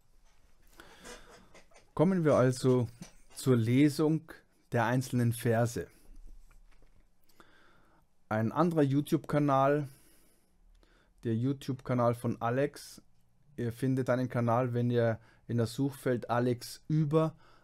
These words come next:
eingibt, hat sich schon einmal mit dem Roderich-Bericht beschäftigt und, ähm,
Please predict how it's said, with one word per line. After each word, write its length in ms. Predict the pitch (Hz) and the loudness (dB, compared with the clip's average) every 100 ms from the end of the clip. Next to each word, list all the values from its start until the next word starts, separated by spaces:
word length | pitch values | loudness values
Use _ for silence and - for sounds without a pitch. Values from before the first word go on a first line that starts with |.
| - | -6
eingibt, 420 | 117 139 147 143 | -2 0 -2 0
hat 140 | 131 131 | -2 -2
sich 120 | 135 | -6
schon 140 | 135 | -4
einmal 240 | 107 127 123 | -2 0 -2
mit 100 | 127 | -2
dem 140 | 120 | -2
Roderich-Bericht 840 | 113 131 123 123 - 117 117 117 - | -2 -2 -2 -4 -6 -6 -4 -6 -12
beschäftigt 760 | 101 123 147 - 208 214 - - - _ _ _ _ _ _ _ _ _ _ _ _ _ _ _ | -4 -2 -2 -4 -6 -6 -20 -20 -20 _ _ _ _ _ _ _ _ _ _ _ _ _ _ _
und, 420 | 135 131 123 117 | -4 -2 -2 -4
ähm, 500 | 127 120 113 110 104 | -2 0 0 -2 -6